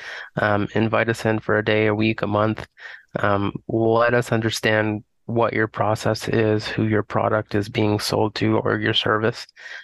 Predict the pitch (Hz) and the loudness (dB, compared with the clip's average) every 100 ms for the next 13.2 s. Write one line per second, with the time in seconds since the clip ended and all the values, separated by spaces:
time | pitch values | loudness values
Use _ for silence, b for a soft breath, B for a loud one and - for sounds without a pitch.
0 | B - 113 104 110 107 104 110 - 113 | B 0 2 4 2 2 0 0 0 0
1 | 120 123 _ _ B B _ - 110 110 | 0 -2 _ _ B B _ -6 -2 -2
2 | 117 123 120 120 117 113 113 113 110 107 | 0 2 4 2 2 0 0 2 2 0
3 | - 107 107 107 104 107 104 101 98 - | -2 0 2 2 0 0 0 0 0 -6
4 | - _ _ _ _ - 107 104 101 104 | -20 _ _ _ _ -6 0 0 0 0
5 | 123 127 127 156 156 113 110 139 - _ | 0 0 -2 -2 -2 0 -2 -4 -10 _
6 | _ _ _ b b _ - 123 123 127 | _ _ _ b b _ -4 0 2 2
7 | 135 139 139 110 - 113 113 123 131 - | 2 2 2 0 0 0 2 0 -4 -4
8 | 120 110 107 104 120 120 113 107 - 104 | -2 0 0 0 2 2 2 0 0 -2
9 | 107 - 107 101 104 - 104 101 - _ | 0 0 0 0 -2 0 0 -2 -6 _
10 | - B B B - - 113 117 107 101 | -20 B B B -4 0 2 2 2 0
11 | 101 113 113 113 113 113 110 - 113 110 | 2 2 4 4 2 2 2 2 0 0
12 | 107 - 104 101 104 107 107 101 - 120 | -2 -2 -2 -2 -2 0 2 0 0 2
13 | 113 113 | 2 0